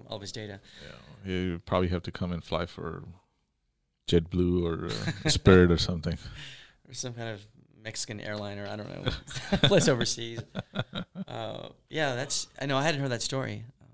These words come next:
Speaker 1: yeah, it just didn't seem like it should be possible. Even if it was operator error, you know, the plane should be smart enough, right?
Speaker 2: Yeah.
Speaker 1: To compensate for that.
Speaker 2: I mean, if, uh, if,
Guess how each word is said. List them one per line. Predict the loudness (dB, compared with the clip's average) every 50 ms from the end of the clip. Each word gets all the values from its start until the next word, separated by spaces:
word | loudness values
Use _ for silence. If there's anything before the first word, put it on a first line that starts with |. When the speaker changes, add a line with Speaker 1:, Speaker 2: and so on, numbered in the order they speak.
| _ _ _ _ _ _ _ _ _ _ _ _ _ _ _ _ _
Speaker 1:
yeah, | _ -10 -8 -8
it | -8 -8
just | -12 -14 -16 -14 -12
didn't | -10 -10 -8 -6 -4
seem | -4 -4 -4 -4
like | -6 -8
it | -8
should | -8 -8
be | -10
possible. | -10 -8 -8 -6 -6 -6 -8 -10 -18 -20 _ _ _ _ -16 -16 -6 -2
Even | 0 0 0 0
if | 0
it |
was | 0 0
operator | 0 0 -2 -2 -4 -4 -4 -6
error, | -6 -6 -6 -8 -10 -14 -16 -16
you | -12 -10
know, | -8
the | -8 -8
plane | -8 -10 -8 -6 -6 -2
should | -2 -2 -2 -2 -4 -8 -10 -14 _ _ _ _ _ _ _ _ _ -12
be | -8 -6
smart | -6 -6 -6 -6 -6 -6
enough, | -6 -8 -10 -12 -16 -18 -20 -18
right? | -16 -16 -16 -16 -18 _ _ _ _ _ _ _ _
Speaker 2:
Yeah. | -8 -6 -6 -6 -6 -8 -12 -12
Speaker 1:
To | -10 -10 -10 -10 -10 -12 -14 -16 -18 -14 -10
compensate | -8 -8 -8 -8 -8 -10 -10 -12
for | -12
that. | -12 -12 -12 -14 -16 _ _ _ _ _ _ _ _ _ _
Speaker 2:
I | -10 -8
mean, | -6 -4 -4
if, | -4 -6 -6 -6 -6 -8 -8 -10 -18 -20 _ _ _ _ _ _ _ _ _ _ _ _ _ _ _ _ _ _ _ _ _ _ _ _ -8
uh, | -6 -6 -4 -4 -6 -6 -8 -8 -10 -10 -12 -14 -14 -12 -12
if, | -10 -12 -12 -14